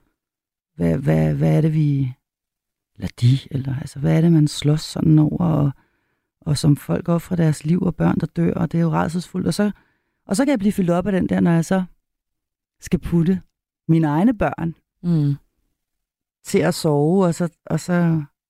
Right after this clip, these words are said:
Speaker 1: og så tænke, "Ej, hvor er jeg bare taknemmelig."
Speaker 2: Mm.
Speaker 1: Her ligger de, og de er trygge, og de er mætte. Øhm,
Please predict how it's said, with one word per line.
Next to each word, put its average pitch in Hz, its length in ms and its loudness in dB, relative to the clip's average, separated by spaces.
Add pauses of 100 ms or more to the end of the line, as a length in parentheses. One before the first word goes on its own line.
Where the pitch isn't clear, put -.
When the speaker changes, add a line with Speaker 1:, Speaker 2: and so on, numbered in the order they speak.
(340)
Speaker 1:
og 139 80 -12
så 160 100 -6
tænke, 151 320 2
"Ej, - 280 -20 (1120)
hvor - 120 -2
er 123 60 2
jeg 117 140 -4
bare 117 200 -4 (840)
taknemmelig." 151 540 -2 (400)
Speaker 2:
Mm. 143 300 2 (680)
Speaker 1:
Her 175 160 0
ligger 170 320 0
de, 185 220 -8 (880)
og 165 200 2
de 165 200 2
er 135 300 -2 (420)
trygge, 190 420 0 (120)
og - 180 -4
de 160 140 -2
er 139 60 4
mætte. 143 360 4 (1000)
Øhm, 143 560 2